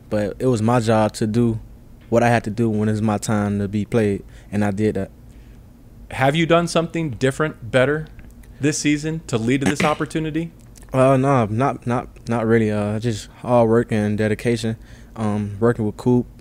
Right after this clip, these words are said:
Speaker 1: um, all season pretty much. That was a, that was a big, big step. Um, I don't know if you heard, but,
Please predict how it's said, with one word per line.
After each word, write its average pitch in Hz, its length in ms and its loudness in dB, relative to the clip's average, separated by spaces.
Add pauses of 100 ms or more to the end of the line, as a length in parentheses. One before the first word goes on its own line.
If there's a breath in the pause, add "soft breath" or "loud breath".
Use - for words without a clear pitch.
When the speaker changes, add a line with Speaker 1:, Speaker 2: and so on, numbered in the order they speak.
(680)
Speaker 1:
um, 104 600 -4 (180)
all 127 160 2
season 117 380 0
pretty 120 200 -4
much. 110 200 0
That 117 100 0
was 117 120 -2
a, 107 160 -2 (100)
that 120 100 -4
was 113 120 0
a 107 60 0
big, 123 340 2 (220)
big 123 180 0
step. - 320 -4
Um, 104 360 -4 (640 loud breath)
I - 60 -6
don't 117 100 2
know 117 80 2
if 104 80 0
you 107 100 0
heard, 113 260 4
but, 107 220 -2